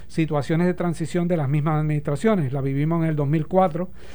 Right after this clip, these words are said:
cuando Sila Calderón abandona el gobierno y es la primera vez que se pone en función la ley de transición y entra Aníbal Acevedo Vilá. Y vimos los cuestionamientos que se hicieron por parte de la administración de Acevedo Vilá a la de Sila,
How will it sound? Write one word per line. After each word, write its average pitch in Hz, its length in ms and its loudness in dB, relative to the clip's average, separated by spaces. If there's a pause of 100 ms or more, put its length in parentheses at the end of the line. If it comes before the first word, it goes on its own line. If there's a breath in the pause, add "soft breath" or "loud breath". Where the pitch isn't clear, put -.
(140)
cuando 151 360 0
Sila 151 320 -2
Calderón 151 440 -2
abandona 147 640 -2
el 143 100 0
gobierno 180 560 2
y 151 120 0
es 147 100 -4
la 156 100 -2
primera 156 380 0
vez 170 80 -2
que 185 100 -2
se 147 140 0
pone 151 180 0
en 156 60 0
función 151 400 0
la 143 80 -2
ley 143 140 0
de 147 100 -2
transición 170 560 -4 (340 loud breath)
y 160 80 6
entra 156 460 2
Aníbal 147 300 0
Acevedo 147 320 -2
Vilá. 196 240 2 (260 loud breath)
Y 156 100 2
vimos 202 300 2
los 202 180 0
cuestionamientos 165 960 -2
que 156 160 -2
se 147 140 -4
hicieron 151 500 -2
por 123 160 -8
parte 143 260 -4
de 143 60 0
la 143 80 -2
administración 139 580 -2
de 139 80 -2
Acevedo 139 340 2
Vilá 147 220 2 (340 loud breath)
a 147 100 4
la 143 80 0
de 135 160 -2
Sila, 147 380 -2